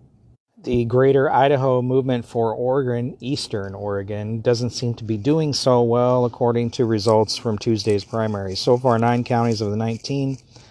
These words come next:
in the proposed Idaho annex are on board with taking a closer look at how the land's jurisdiction might be transferred from one state to another.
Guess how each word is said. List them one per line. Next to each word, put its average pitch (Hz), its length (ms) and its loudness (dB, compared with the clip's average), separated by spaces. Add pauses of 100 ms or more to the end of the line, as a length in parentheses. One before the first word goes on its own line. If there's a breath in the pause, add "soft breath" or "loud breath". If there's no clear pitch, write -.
(420 loud breath)
in 131 100 2
the 139 100 4
proposed 131 460 6
Idaho 123 280 4
annex 123 380 -2
are 120 120 0
on 113 100 0
board 117 220 4
with 110 100 -2
taking 120 260 0
a 110 60 -2
closer 113 380 -2
look 110 200 0
at 107 60 -6
how 113 140 2
the 110 80 2
land's 113 320 -2
jurisdiction 113 640 -2
might 107 180 0
be 104 100 -4
transferred 120 600 -2
from 107 120 -6
one 107 160 -2
state 104 340 0
to 107 120 -4
another. 131 460 0